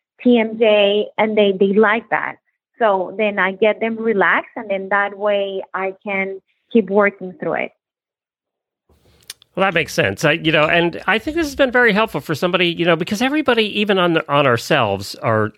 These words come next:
Speaker 2: are, we're reluctant to try new things, right? We're, we're reluctant to take our, I was reluctant to go to a chiropractor for the first time. By the way, on a side note, I know how hard my chiropractor worked on, on what seemed like breaking my bones. You must be, uh,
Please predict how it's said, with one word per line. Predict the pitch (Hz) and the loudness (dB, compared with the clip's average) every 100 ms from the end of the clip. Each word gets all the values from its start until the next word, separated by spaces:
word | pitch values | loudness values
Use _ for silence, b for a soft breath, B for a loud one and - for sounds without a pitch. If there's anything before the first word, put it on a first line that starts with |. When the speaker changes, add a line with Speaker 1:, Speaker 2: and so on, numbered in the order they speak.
| _ | _
Speaker 2:
are, | 113 104 101 101 98 b b b b b b b _ | -2 0 0 -2 -6 b b b b b b b _
we're | 185 196 | 0 2
reluctant | 196 190 190 175 | 4 2 2 0
to | 151 | -2
try | - 156 139 | -2 -2 0
new | 139 127 | -2 0
things, | 127 90 90 | 0 -2 -2
right? | 120 123 - _ | 0 0 -4 _
We're, | 131 131 - | -2 -2 -2
we're | 127 123 | -2 0
reluctant | 131 135 135 131 | 0 0 -2 -6
to | 120 | -6
take | - 117 | -4 -2
our, | 117 - - | -2 -4 -2
I | 135 190 | 0 2
was | 135 | 0
reluctant | 120 120 117 - 123 | 0 0 -2 -2 -2
to | |
go | 123 | 0
to | 120 | 2
a | 107 | 0
chiropractor | 120 113 107 113 - - | 0 -2 0 -2 -2 -6
for | 117 | -4
the | 107 | -4
first | - 107 - | -2 -4 -2
time. | 107 - | -6 -2
By | 156 | -2
the | 131 | 0
way, | 127 120 - | 0 -2 -2
on | 170 180 | -2 0
a | |
side | 156 175 143 131 | 0 0 0 2
note, | 110 101 - B B B | 0 0 -6 B B B
I | - 254 | 0 2
know | 294 294 | 4 4
how | 214 233 196 | 4 0 2
hard | 190 180 160 | 2 2 2
my | 165 180 | 2 2
chiropractor | 170 147 135 151 135 - | 0 2 2 0 0 -2
worked | 127 139 143 | 0 0 2
on, | 127 123 - | 0 0 0
on | 123 120 | 2 2
what | 120 131 | 2 0
seemed | - 156 143 | 0 0 2
like | 139 113 | -2 0
breaking | 131 127 123 | 0 0 0
my | 123 139 | 0 2
bones. | 117 107 101 - | 2 2 0 -4
You | 202 196 311 330 | -4 0 2 2
must | 208 170 - | 2 0 0
be, | 165 147 - | 2 2 -2
uh, | 165 | -6